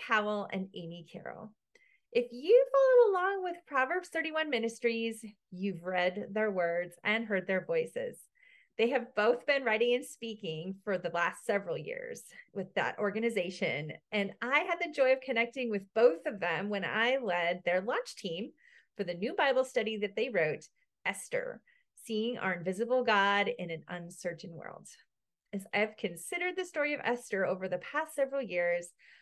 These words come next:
I realized this isn't told in the likeness of a Disney princess story,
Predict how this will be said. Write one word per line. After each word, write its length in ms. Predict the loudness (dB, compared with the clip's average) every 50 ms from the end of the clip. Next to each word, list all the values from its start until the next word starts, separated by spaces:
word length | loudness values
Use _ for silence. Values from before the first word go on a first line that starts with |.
| -20 _ -4
I 60 | -2
realized 480 | 0 0 2 4 4 4 4 2 0 -4 -8 _ -6
this 180 | -6 -6 -6 -2 2
isn't 380 | 2 4 4 4 0 0 -4 -10 _ _ _ _ _ _ -10
told 440 | -4 2 6 6 6 6 6 2
in 120 | 0 -2 -2
the 80 | -4
likeness 540 | -2 0 2 2 2 0 -2 -6 -6 -6 -6 -8 -8
of 140 | -10 -8 -8
a 60 | -8
Disney 340 | -6 -6 -6 -6 -6 -8 -8
princess 520 | -8 -10 -10 -10 -8 -8 -8 -10 -10 -10
story, 580 | -8 -4 -2 0 0 0 -2 -4 -6 -8 -10 -12